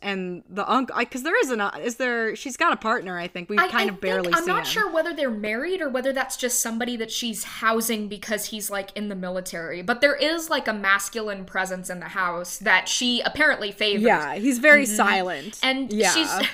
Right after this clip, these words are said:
Speaker 2: <laughs> I just can't get over that, "Oh, you think you should get rice just because, but you haven't earned
Speaker 1: <laughs> Oh
Speaker 2: it."
Speaker 1: my God.
Speaker 2: And it's like, "Huh, I wonder who that
Speaker 1: Ugh.
Speaker 2: sounds like nowadays." Hmm.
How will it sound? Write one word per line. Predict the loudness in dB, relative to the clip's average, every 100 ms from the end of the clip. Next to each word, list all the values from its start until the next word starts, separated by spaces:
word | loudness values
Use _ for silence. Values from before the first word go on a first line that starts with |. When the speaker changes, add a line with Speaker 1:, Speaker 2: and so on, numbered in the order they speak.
| -6
Speaker 2:
<laughs> | -12 -10 -2
I | 0
just | 0 -2
can't | 0 -2
get | 0 0
over | 0 0 0
that, | 0 0 0 4
"Oh, | 6 4 -2 -10 -4
you | 0 0
think | -2 -4 -4
you | -4
should | -2 -2
get | 0 -2 2
rice | 4 4 -4
just | 2 2 2 -6
because, | -10 -6 6 6 6 2 -4 -6 -12 -4
but | -4 -4
you | -4 -2 4
haven't | 6 6 4 -2 2
earned | 4 4 0 2 2
Speaker 1:
<laughs> |
Oh | 4
Speaker 2:
it." | 2
Speaker 1:
my | 2
God. | 2 0 0
Speaker 2:
And | 4 6 4 2
it's | 0 2
like, | 4 4 4 -4
"Huh, | 6 6 6 0 0
I | 4
wonder | 6 8
who | 8
that | 8 8
Speaker 1:
Ugh. | 6
Speaker 2:
sounds | 4 2 2
like | 2 2 -2 -10
nowadays." | -2 2 2 2 0 -2 -8 -14 -16 _ -10 -4
Hmm. | -2 -2 -4